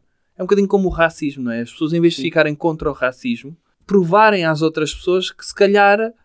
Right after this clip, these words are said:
Speaker 1: até faz sentido e, e de serem um bocadinho melhores pessoas para que acabe o racismo.
Speaker 2: Sim.
Speaker 1: Uma forma de acabar com o amor, para ser, é tal e qual isto, de acabar o amor do marido pelo carro,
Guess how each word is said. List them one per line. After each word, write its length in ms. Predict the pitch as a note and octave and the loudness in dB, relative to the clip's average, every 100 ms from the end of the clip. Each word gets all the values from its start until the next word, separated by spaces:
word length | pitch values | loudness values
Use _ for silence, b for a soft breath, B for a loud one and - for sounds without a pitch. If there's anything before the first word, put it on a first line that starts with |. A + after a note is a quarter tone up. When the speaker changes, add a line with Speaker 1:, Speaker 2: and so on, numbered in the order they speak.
| _ _ E3 | _ _ -4
Speaker 1:
até 200 | F#3 G#3 | 0 2
faz 220 | G#3+ G#3 | 0 -2
sentido 480 | G#3 C4+ D4 F#3+ D#3 | -2 0 0 2 -2
e, 320 | D3 E3 D3 | -4 -8 -12
e 40 | |
de 100 | C#3+ | -4
serem 240 | - F3+ F3+ | 2 2 2
um 40 | |
bocadinho 340 | F3+ F3+ F#3+ F#3 | 2 2 2 0
melhores 300 | F3+ F3 - | 0 0 -2
pessoas 480 | - F#3 F3+ F#3 - | -4 2 2 2 -2
para 480 | - F#3 F#3+ F#3+ F#3+ - | 2 4 4 2 -2 -2
que 120 | G3 | -2
acabe 280 | F#3 F#3 D#3+ | 0 -2 0
o 40 | |
racismo. 420 | F3 E3 D3 C3+ | -2 -2 -10 -12
Speaker 2:
Sim. 60 | B2 B B | -16 B B
Speaker 1:
Uma 120 | E3+ | 0
forma 260 | A3 A3+ A3+ | 2 2 2
de 80 | |
acabar 340 | A3 G#3 G3+ G3 | 2 2 2 2
com 140 | G#3 | 4
o 140 | G3+ F#3 | 6 4
amor, 360 | E3+ C#3 A#2+ - | 2 -2 -4 -2
para 120 | C4 | -2
ser, 220 | C4 B3+ | 2 4
é 80 | A3+ | 4
tal 200 | G#3+ A#3+ | 2 2
e 60 | A#3 | 2
qual 260 | G3+ D3 B2+ | 2 0 0
isto, 320 | - _ - - | -8 _ -20 -8
de 160 | C3 | -4
acabar 280 | C#3 E3+ F3+ | 0 2 4
o 100 | F3 | 4
amor 340 | E3+ F#3 A3 | 4 4 4
do 140 | F#3 F#3 | 0 -8
marido 320 | E3+ D#3+ C3+ | -6 -4 -6
pelo 260 | - C#3+ C#3 | -6 -6 -4
carro, 340 | - D#3+ G3+ | 0 0 0